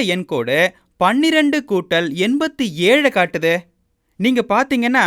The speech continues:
இங்க இருக்கிற எல்லா எண்கோடுகளும் பன்னிரெண்டுல தொடங்குது பாருங்க. நமக்கு தேவையானது எண்பத்தி ஏழு, இல்லையா? அதாவது எட்டு பத்துகள், அப்புறம் ஏழு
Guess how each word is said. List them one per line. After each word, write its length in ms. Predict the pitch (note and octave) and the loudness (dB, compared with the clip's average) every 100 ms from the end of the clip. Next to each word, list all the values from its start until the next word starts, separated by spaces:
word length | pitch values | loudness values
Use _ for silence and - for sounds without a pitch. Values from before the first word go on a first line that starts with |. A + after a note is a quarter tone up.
| G#3+ - _ | 0 -4 _
இங்க 220 | F3 F#3 E3+ | -8 -4 -2
இருக்கிற 360 | A3+ C#4+ D#4+ A3 | -4 -4 -2 -2
எல்லா 300 | D#3 G#3 C#4+ B3+ | -2 -2 0 0
எண்கோடுகளும் 760 | D#3+ C3+ E3 D3 B2 A#2+ C#3+ E3+ _ _ - | -2 -6 -6 -6 -4 -4 -2 -4 _ _ -2
பன்னிரெண்டுல 640 | F#3 C4 E4 C#4 E3 A3 | 0 2 2 2 0 -2
தொடங்குது 400 | A#3 F#3 F#3 C#3+ | 0 0 0 -4
பாருங்க. 360 | B2+ A2 G#2+ F#2 F2 _ _ _ _ _ _ _ _ _ _ _ _ _ _ _ | -4 -4 -4 -8 -10 _ _ _ _ _ _ _ _ _ _ _ _ _ _ _
நமக்கு 440 | C#3 E3+ B3 D#4 E4 | -6 0 0 0 -2
தேவையானது 600 | - A#3+ G#3+ G3+ G3 A3 F#3+ A#3 _ D3+ | -2 -2 -2 -4 -4 0 0 -2 _ -4
எண்பத்தி 500 | A3+ C#4+ C4+ C4+ G3+ A#2+ | -2 0 -2 -2 -8 -2
ஏழு, 260 | C#3 F#3 C#3+ - | 0 2 0 -6
இல்லையா? 340 | B2+ C3+ G3+ - _ _ - | -6 -2 -2 -4 _ _ -12
அதாவது 380 | A#2+ D3+ F3 A3+ G#3+ - _ _ - | -4 -2 0 0 0 -4 _ _ -6
எட்டு 400 | B2+ F#3+ - D#4+ | 0 0 0 -6
பத்துகள், 520 | - C#3 - C#3 B2+ C3+ - - | -2 -6 -6 -6 -4 -6 -10 -12
அப்புறம் 400 | C#3 A3 B3+ A#3 - - F3+ | -8 -2 0 -2 -6 -12 0
ஏழு 260 | D4 F3+ | 2 2